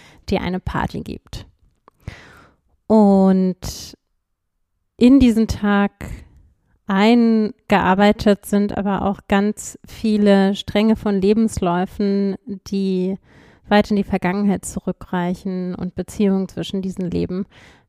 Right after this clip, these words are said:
Also eigentlich reicht der Tag über mehrere Jahrzehnte durch die Erinnerungen der Charaktere.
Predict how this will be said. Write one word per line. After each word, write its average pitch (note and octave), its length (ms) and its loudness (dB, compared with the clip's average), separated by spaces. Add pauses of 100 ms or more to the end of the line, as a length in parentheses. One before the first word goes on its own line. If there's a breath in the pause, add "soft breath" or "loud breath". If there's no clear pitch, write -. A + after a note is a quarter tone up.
Also F#3+ 220 0
eigentlich F#3 880 -2 (240)
reicht F3 320 -4
der E3+ 80 -2
Tag F3 420 -6
über F#3 180 -6
mehrere F#3 440 -4
Jahrzehnte F3 720 -8 (420)
durch F3+ 200 -6
die F3+ 100 -6
Erinnerungen F3+ 580 -4
der F3+ 120 -8
Charaktere. - 840 -6